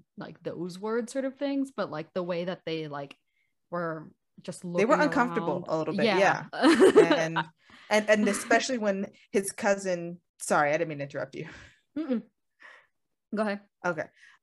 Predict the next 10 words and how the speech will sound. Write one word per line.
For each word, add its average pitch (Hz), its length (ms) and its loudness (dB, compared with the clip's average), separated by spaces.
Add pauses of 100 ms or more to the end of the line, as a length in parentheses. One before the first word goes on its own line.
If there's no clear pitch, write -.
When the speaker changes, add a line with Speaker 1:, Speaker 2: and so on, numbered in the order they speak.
(140)
Speaker 2:
I 214 100 2
was 196 140 0
saying 233 220 0
that 202 160 -2
his 185 220 -8
cousin 180 800 -2 (960)
started 185 340 4
to 196 80 -6
make 185 220 2
assumptions 247 840 -4